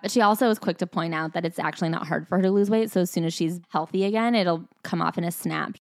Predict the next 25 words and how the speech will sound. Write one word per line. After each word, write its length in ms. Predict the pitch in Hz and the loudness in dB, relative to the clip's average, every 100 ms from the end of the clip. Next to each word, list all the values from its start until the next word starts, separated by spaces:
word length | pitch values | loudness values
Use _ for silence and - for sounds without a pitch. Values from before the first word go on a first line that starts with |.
| - | -4
Gigi 460 | 247 247 269 269 | 0 2 4 4
is 300 | 220 214 202 - | 4 2 2 -2
really 280 | 202 208 220 | 2 4 6
blowing 320 | 214 202 190 | 6 4 4
up 120 | 170 | 2
as 80 | 180 | 2
a 40 | |
model. 320 | 202 254 254 247 | 4 4 4 2
She 140 | 226 | 2
gets 140 | 185 | -4
the 80 | 190 | -4
Victoria's 360 | 180 - 180 180 | -8 -2 0 0
Secret 320 | 254 247 254 | 0 2 0
show, 360 | - 262 233 233 | 2 4 6 4
and 160 | 220 | 4
now 220 | 208 190 | 4 4
it's 160 | 196 190 - | 2 0 -2
Anwar's 480 | 175 175 175 170 | 0 4 2 2
turn 260 | - 170 170 | 0 -2 -2
to 60 | 180 | -2
be 120 | 175 | -2
thrust 360 | - 170 - | 0 -2 0
into 200 | 190 185 | -2 -2
the 80 | 180 | -2
scene. 500 | 175 175 170 170 175 | -2 -2 0 -2 -4